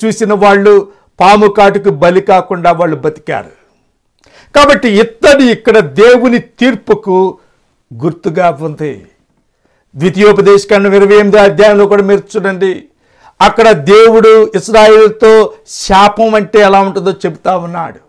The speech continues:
"నీ తలపైని ఆకాశము ఇత్తడి వలె ఉండును, నీ క్రిందనున్న నేల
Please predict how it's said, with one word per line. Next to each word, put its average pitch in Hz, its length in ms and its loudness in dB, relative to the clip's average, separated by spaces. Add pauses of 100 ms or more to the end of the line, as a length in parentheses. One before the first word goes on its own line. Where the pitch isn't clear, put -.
(480)
"నీ 226 220 2
తలపైని 233 880 2 (120)
ఆకాశము 233 760 2 (120)
ఇత్తడి 233 400 0
వలె 233 320 4
ఉండును, 226 640 0 (300)
నీ 247 220 2
క్రిందనున్న 247 800 2
నేల 247 520 4